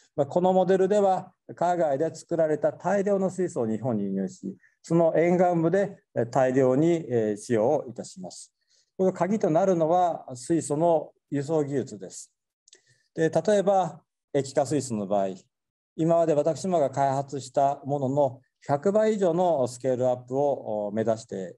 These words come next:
います。ではですね、このプロジェクトに対しまして、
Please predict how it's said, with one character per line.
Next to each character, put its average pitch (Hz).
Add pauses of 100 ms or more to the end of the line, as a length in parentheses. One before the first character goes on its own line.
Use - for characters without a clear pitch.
(160)
い 104
ま 95
す。 - (1000)
で 180
は 190
で 139
す 135
ね、 160
こ 156
の 156
プ 160
ロ 160
ジ 156
ェ -
ク 156
ト 143
に 123
対 139
し 147
ま 160
し 160
て、 160